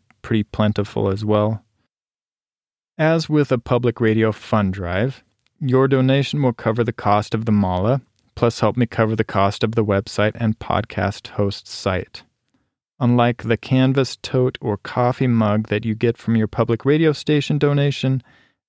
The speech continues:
these items are designed and handmade by me. You also may donate and choose not to receive any gift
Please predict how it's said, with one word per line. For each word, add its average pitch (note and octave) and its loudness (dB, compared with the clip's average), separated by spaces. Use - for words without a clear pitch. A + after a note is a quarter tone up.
these C3 2
items A#2+ 2
are A2 0
designed G#2+ 0
and G2+ -4
handmade A#2 0
by F2+ 0
me. F2+ -4
You B2 -4
also C#3 2
may B2+ 4
donate C3 2
and A2+ 2
choose C#3+ 0
not B2+ 2
to - -6
receive G#2 -2
any G#2 0
gift - -6